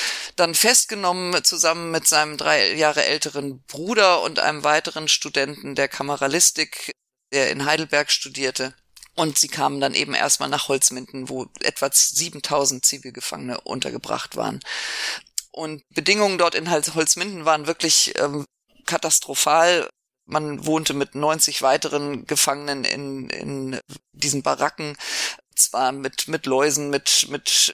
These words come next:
Ungeziefer natürlich zu kämpfen. Es war kalt, es war keine Versorgung da. Und sie erhielten dort eben auch keine Pakete zunächst einmal. Und daraufhin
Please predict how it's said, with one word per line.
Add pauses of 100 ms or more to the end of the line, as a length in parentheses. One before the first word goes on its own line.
(100)
Ungeziefer
natürlich
zu
kämpfen.
Es
war
kalt,
es
war (360)
keine
Versorgung
da. (480)
Und
sie
erhielten
dort
eben
auch
keine
Pakete
zunächst
einmal.
Und (160)
daraufhin